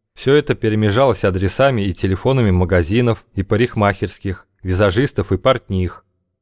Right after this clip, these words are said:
Нет, смотреть следовало с самого начала. Искать ничего не пришлось.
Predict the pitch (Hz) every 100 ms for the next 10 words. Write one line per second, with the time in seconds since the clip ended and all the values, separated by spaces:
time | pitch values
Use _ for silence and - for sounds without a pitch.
0 | _ _ _ _ _ _ _ _ - 127
1 | 104 - 95 95 117 147 - 143 110 92
2 | 85 78 - 120 117 113 123 135 - 95
3 | 71 - _ _ _ _ _ _ _ _
4 | _ - 87 - 123 139 117 - 120 123
5 | 135 156 202 113 -